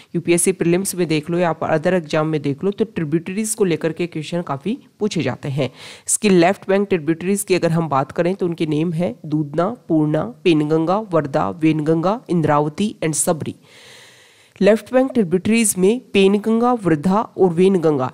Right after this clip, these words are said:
ये तीनों जो रिवर हैं वो मिल करके एक रिवर बनाती है और उसका नाम है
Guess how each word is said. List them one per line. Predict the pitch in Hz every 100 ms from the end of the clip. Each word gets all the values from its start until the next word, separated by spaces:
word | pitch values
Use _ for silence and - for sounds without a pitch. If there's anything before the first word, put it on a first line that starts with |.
| -
ये | 156 220
तीनों | 220 208 190 220
जो | 202 190
रिवर | 160 160 185
हैं | 165 202
वो | 214 190
मिल | 190 226 233
करके | 196 160 160 - -
एक | 214 -
रिवर | 180 170
बनाती | 160 156 151 170 180
है |
और | 190
उसका | 175 - 170
नाम | 139 139
है | 143